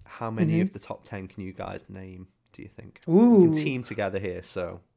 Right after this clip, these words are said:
Speaker 1: go on.
Speaker 2: So best selling of all time ever?
Speaker 1: Ever. So I'll give you
Speaker 2: Um,
Speaker 1: number one.
Speaker 2: all platforms.
Speaker 1: In fact, I won't give you number one.
Speaker 2: Oh.
Speaker 1: I'll give you number ten.
Speaker 2: Okay.
Speaker 1: Final Fantasy.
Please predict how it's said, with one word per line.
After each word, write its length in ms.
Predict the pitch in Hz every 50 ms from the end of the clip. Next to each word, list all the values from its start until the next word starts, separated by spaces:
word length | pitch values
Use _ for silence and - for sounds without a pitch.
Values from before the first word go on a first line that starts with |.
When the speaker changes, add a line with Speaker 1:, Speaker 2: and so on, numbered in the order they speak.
| _ _
Speaker 1:
go 80 | -
on. 120 | 95 92 90 _ _ -
Speaker 2:
So 140 | - - 220
best 300 | 208 208 220 214 202 -
selling 260 | - 220 202 202 202
of 80 | 196 180
all 140 | 180 180 180
time 240 | 180 190 185 185 175
ever? 380 | - 202 147 - - 143 143 - _ - -
Speaker 1:
Ever. 220 | 117 104 101 90 - _ _ _ _ _ _ - - - _ _ _ _ _ _ _ _ _
So 120 | - - 180
I'll 380 | 165 160 160 156 147 147 143
give 80 | 143 143
you 60 | 143
Speaker 2:
Um, 40 | 143
Speaker 1:
number 180 | 139 127 120 107
one. 120 | - 196
Speaker 2:
all 220 | 180 175 180 180 185
platforms. 800 | 185 - 170 - - - 151 147 143 143 139 143 143 - - - _ _ -
Speaker 1:
In 60 | -
fact, 200 | - 143 123 -
I 60 | 113
won't 220 | 110 110 110 104 -
give 100 | - 87
you 80 | 87
number 140 | 85 85 85
one. 180 | 82 85 101 90 _ _ _ _ _ _ _ _ _ _ _ _ -
Speaker 2:
Oh. 140 | 156 131 - _ _ _ _ _ _ _ _ _ _ _ _ -
Speaker 1:
I'll 60 | 104
give 120 | 113 117
you 40 | 113
number 160 | 117 110 107
ten. 320 | - - - 95 85 85 - _ _ _ _ _ _ _ _ _ _ _ _ _ _ _ _ _ -
Speaker 2:
Okay. 300 | 175 143 160 143 143 143 143 - _ _ _ _
Speaker 1:
Final 220 | _ - 104 95 92
Fantasy. 400 | - 95 92 - - - 107